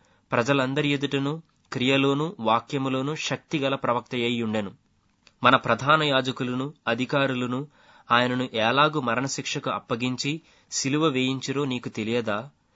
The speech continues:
ఇస్రాయేలును విమోచింపబోవువాడు ఈయనే అని మేము నిరీక్షించియుంటిమి. ఇదిగాక ఈ సంగతులు జరిగి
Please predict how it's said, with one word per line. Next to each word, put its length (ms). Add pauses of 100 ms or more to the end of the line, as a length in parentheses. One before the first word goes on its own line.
(760)
ఇస్రాయేలును 720
విమోచింపబోవువాడు 1160
ఈయనే 560
అని 300 (300)
మేము 220
నిరీక్షించియుంటిమి. 960 (420)
ఇదిగాక 640 (360)
ఈ 100
సంగతులు 560
జరిగి 480